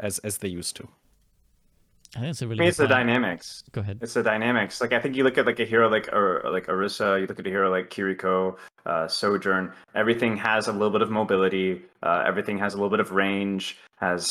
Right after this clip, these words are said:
Speaker 3: some cooldowns to juggle. There's a lot of, there's not a spam hero, brawl hero, speed hero, Junkrat, even, like, even, like, the original Reinhardt design. Like, how do you balance Junkrat?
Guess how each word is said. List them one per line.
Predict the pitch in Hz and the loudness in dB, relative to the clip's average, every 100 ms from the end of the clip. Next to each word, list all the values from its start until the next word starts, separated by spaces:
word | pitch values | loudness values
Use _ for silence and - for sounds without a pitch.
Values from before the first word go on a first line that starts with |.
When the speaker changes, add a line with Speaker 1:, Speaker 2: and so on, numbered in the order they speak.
| - | -4
Speaker 3:
some | - - 107 107 | -2 2 2 2
cooldowns | - 120 110 107 104 - | 0 2 4 6 4 2
to | 107 | -2
juggle. | - 104 101 104 | 2 2 4 4
There's | 113 | 4
a | 110 | 4
lot | 110 113 | 6 6
of, | 113 | 4
there's | 117 113 | 2 4
not | 131 123 - - - | 4 4 0 -10 0
a | 117 110 98 | 2 4 0
spam | - - - 135 117 101 90 | -2 -4 0 2 2 0 -6
hero, | - 117 101 95 82 - | -6 -2 0 0 -2 0
brawl | 117 110 98 87 - | 4 6 6 2 -4
hero, | 107 101 87 | -2 0 -2
speed | - - 120 110 98 | -6 -10 -6 -6 -8
hero, | - 104 92 85 - - | -10 -6 -4 -4 -8 -12
Junkrat, | - 120 120 110 98 87 - - | 0 2 2 2 2 2 -4 -6
even, | 123 151 135 123 | -2 0 -2 0
like, | 117 117 - _ | -2 -2 -16 _
even, | - - - 123 127 | -20 -16 -8 -2 0
like, | 120 | 0
the | 120 110 | 0 2
original | 117 117 117 104 | 2 0 0 0
Reinhardt | 101 110 107 107 | 2 2 2 2
design. | 101 110 104 | 0 -2 -2
Like, | 98 | 0
how | - 131 | 2 2
do | 147 | 2
you | 123 | 0
balance | 107 127 110 - - | 2 2 0 -6 -6
Junkrat? | 120 127 - 50 - | -4 -4 -6 -8 -8